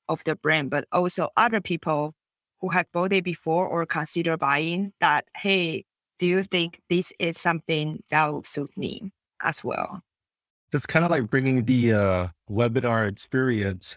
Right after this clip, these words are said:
Speaker 2: to any online store in a way. That's really interesting 'cause I think about it now, yeah, that, what better way to engage with your customers, with a new customer, than having your existing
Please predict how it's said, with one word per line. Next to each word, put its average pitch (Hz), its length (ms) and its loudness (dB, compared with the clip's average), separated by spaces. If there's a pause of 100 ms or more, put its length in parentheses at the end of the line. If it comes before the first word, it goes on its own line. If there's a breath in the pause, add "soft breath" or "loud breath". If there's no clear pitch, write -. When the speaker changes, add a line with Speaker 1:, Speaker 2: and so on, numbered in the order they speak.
Speaker 2:
to 113 140 4
any 104 160 2
online 104 400 2
store 104 360 2
in 98 120 2
a 95 60 4
way. 92 420 0 (240)
That's 170 220 0
really 165 220 0
interesting 139 340 0
'cause 123 140 2
I 120 140 2
think 160 160 -2
about 143 240 2
it 110 100 0
now, 120 220 2
yeah, 110 180 0
that, 123 200 0 (340)
what 113 300 0
better 131 280 2
way 107 380 2
to 107 640 0 (140)
engage 117 500 0
with 117 120 0
your 101 140 0
customers, 107 760 2 (100)
with 110 160 0
a 110 40 2
new 139 200 0
customer, 104 520 0
than 101 140 0
having 117 300 -2
your 107 140 0
existing 120 600 -2